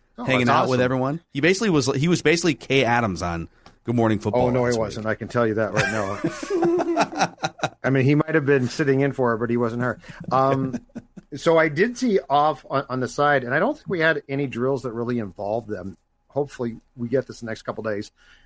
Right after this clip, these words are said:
Speaker 1: The kickers, um, were off to the side doing their thing, and I almost wanted to run over to Greg Joseph and say, "It's not too late to do something else, dude."
Speaker 2: <laughs>
Speaker 1: You haven't
Speaker 2: You
Speaker 1: kicked a
Speaker 2: should,
Speaker 1: field
Speaker 2: you
Speaker 1: goal in
Speaker 2: should.
Speaker 1: two years. It's not too late.
Speaker 2: Just go whisper in his ear like a, like a, like a,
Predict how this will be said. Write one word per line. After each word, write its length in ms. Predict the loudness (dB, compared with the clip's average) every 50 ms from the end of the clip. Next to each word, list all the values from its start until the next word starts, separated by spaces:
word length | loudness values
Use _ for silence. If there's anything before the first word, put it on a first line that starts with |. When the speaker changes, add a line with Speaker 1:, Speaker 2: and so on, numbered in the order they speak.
| -10 -8
Speaker 1:
The 80 | -4 0
kickers, 440 | 2 2 2 0 -2 -6 -8 -12 -12 -8 -4
um, 480 | -2 0 2 2 2 2 0 -2 -6 -8 -8
were 160 | -8 -6 -2
off 260 | 0 0 0 0 -2 _
to 80 | -10 -10
the 80 | -8
side 300 | -4 0 0 0 0 -2 -4 _ _
doing 340 | -4 -2 -2 0 -2 -4 -6 -10 _ _ _ -8
their 180 | -6 -4 -4
thing, 220 | -4 -4 -6 -4 -2
and 80 | -2
I 80 | -2 -2
almost 440 | -2 0 2 2 4 2 2 0 -2
wanted 220 | -2 -2 -2 -2
to 60 | -2 -2
run 240 | 0 2 2 2 2
over 220 | 2 0 0 -2
to 80 | -6 -8
Greg 320 | -8 -6 -6 -4 -4 -4
Joseph 400 | -4 -4 -4 -4 -4 -6 -10 -18
and 100 | -16 -14
say, 280 | -8 -6 -4 -4 -4 -6 _ _ -20 -20 -20 _
"It's 100 | -6 -2
not 180 | 0 2 2 2
too 140 | 2 4 4
late 160 | 4 4 2
to 60 | 0
do 100 | -2 -2
something 280 | -2 -2 -2 -2 0 0
else, 200 | 0 0 0 -2
dude." 240 | -2 -4 -4 -4 -6 -10 -16 -20 -20 -20 -20 _ _ _ _ -10 -4 -2
Speaker 2:
<laughs> 80 | -2 -2 -2 -4 -8 -8 -6 -6 -8 -10 -8 -8 -10 -12 -12 _ _ _ _ -20 -18 -18 -18 -10 -2 0
Speaker 1:
You 100 | 2 2
haven't 100 | 4 4
Speaker 2:
You 40 | 2
Speaker 1:
kicked 100 | 2 2
a 20 | 0
Speaker 2:
should, 80 | 2
Speaker 1:
field 180 | 2 2 2 2
Speaker 2:
you 80 | 2
Speaker 1:
goal 120 | 2 2 2
in 60 | 0
Speaker 2:
should. 60 | 0
Speaker 1:
two 160 | 0 2 2
years. 220 | 4 4 4 2 0
It's 120 | 0 0
not 220 | 0 0 0 0 0
too 160 | -2 0 2
late. 380 | 2 4 4 2 2 -2 -4
Speaker 2:
Just 180 | -4 -4 0 2
go 100 | 2 4
whisper 360 | 4 4 2 2 2 2 2
in 60 | 4 4
his 140 | 4 4 4
ear 200 | 4 6 6 6
like 160 | 4 4 4
a, 200 | 2 2 2 2 0
like 160 | 0 0 0
a, 180 | 0 -2 0
like 160 | 0 0 0 0
a, 140 | -2 -4